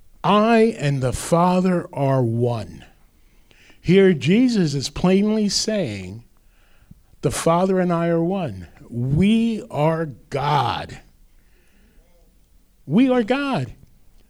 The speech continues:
God the Father, God the Son, and there's God the Holy Spirit, three in one. We sang about that in the Creed, right?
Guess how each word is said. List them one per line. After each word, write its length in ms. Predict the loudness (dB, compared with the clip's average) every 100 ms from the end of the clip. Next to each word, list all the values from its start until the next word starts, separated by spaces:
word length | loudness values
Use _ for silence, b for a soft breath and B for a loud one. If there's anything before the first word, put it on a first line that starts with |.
| _
God 220 | -2 -2 -2
the 100 | -2
Father, 400 | 2 4 4 4
God 300 | 4 4 2
the 100 | 0
Son, 360 | 2 2 4
and 160 | 4 2
there's 160 | 0
God 280 | 2 4 4
the 120 | 4
Holy 340 | 4 4 4 2
Spirit, 500 | 0 2 2 2 0
three 480 | -4 -4 -4 -4 -6
in 460 | -4 0 4 6
one. 460 | 6 4 -2 -10 -18 b b b b b b b b -2
We 100 | 2
sang 320 | 2 4 4
about 320 | 4 2 2
that 200 | 2 4
in 120 | 4
the 100 | 2
Creed, 440 | 2 2 4 2 2
right? 360 | 0 0 -2